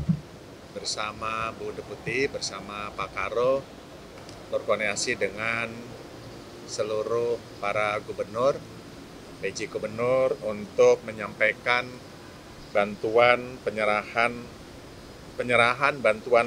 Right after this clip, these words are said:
kemasyarakatan Presiden berupa sapi dalam rangka Hari Raya Idul Adha seribu empat ratus empat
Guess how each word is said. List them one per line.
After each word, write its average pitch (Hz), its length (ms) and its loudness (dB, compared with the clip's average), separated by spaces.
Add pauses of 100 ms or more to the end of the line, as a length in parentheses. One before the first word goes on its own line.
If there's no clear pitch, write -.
kemasyarakatan 107 880 4 (560)
Presiden 117 640 0
berupa 104 400 -2
sapi 127 720 0 (380)
dalam 104 240 6
rangka 120 720 8 (160)
Hari 104 160 4
Raya 107 400 8
Idul 104 240 -2
Adha 104 400 -2
seribu 104 400 -8
empat 90 320 -2
ratus - 160 -8
empat 101 160 -4